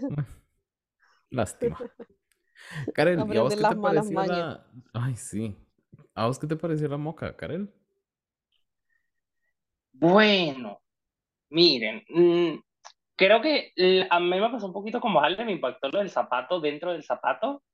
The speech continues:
Speaker 3: Es como cuando de niño te ponen a jugar a meter como que las figuras geométricas dentro de las figuras geométricas. La diferencia
Speaker 1: Ujú.
Speaker 3: es que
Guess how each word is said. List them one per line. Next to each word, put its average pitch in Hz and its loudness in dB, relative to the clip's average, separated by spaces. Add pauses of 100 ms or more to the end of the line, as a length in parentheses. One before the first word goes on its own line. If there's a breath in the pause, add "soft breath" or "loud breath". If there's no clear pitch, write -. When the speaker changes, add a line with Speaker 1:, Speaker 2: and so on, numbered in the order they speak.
Speaker 3:
Es - -14
como 175 -4
cuando 147 0
de 127 -6
niño 131 -8
te - -10
ponen 156 -4
a 170 -8
jugar 131 2
a 156 4
meter 127 -4
como 156 -8
que 120 -6
las 131 2
figuras 131 -2
geométricas 139 -4
dentro 131 -2
de 160 -2
las 151 -4
figuras 120 -10
geométricas. 143 -2
La 135 0
diferencia 131 -2
Speaker 1:
Ujú. - -14
Speaker 3:
es - -20
que 165 2